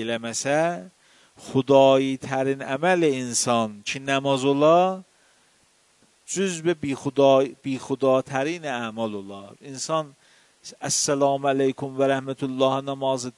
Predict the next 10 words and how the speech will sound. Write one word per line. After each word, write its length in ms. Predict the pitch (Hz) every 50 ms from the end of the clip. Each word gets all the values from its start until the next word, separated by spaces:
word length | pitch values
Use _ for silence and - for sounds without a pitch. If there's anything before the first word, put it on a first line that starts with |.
| _ _
deyəndə 480 | 151 151 151 147 143 143 147 143 147 196 202
mütəvəccüh 560 | 170 143 - 147 143 143 131 123 - - 151 151
ola, 240 | 151 156 165 165
namaz 400 | 151 131 127 123 127 127 120 110
qılıymış. 680 | 95 107 95 95 98 95 92 92 95 95 92 110 113 - - - - _ _ _ _ _ _ _ _ -
Zehni 460 | 120 123 147 147 135 131 120 120 110 -
dər-, 240 | 123 120 117 113
dəruni 540 | 110 - 123 120 123 120 120 120 120 120 120 120
namaz 680 | 123 123 123 135 143 156 165 175 185 170 156 - - _ _ _ _ _ _ _ _ _ _ _
gedib 300 | - 131 131 131 151